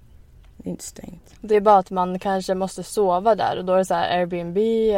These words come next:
Speaker 2: hur är det nu liksom?
Speaker 1: Mm.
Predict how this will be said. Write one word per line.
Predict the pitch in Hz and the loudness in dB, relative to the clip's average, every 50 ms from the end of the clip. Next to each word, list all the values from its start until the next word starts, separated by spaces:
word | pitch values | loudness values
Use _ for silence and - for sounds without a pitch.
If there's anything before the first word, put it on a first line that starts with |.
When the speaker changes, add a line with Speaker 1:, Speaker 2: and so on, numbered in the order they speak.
| 196 185 - - - - - | 0 -2 -6 -14 -20 -16 -12
Speaker 2:
hur | - 190 185 180 175 175 | -8 -6 -6 -4 -4 -6
är | 175 | -4
det | 175 202 208 202 185 | -2 -2 0 0 0
nu | 185 196 214 190 165 | -2 -2 -4 -4 -4
liksom? | 170 175 185 - 185 190 196 185 - - | -6 -8 -8 -8 -10 -10 -10 -12 -12 -10
Speaker 1:
Mm. | 170 160 160 156 156 156 156 156 151 151 156 | -8 -8 -6 -6 -4 -4 -4 -6 -6 -8 -10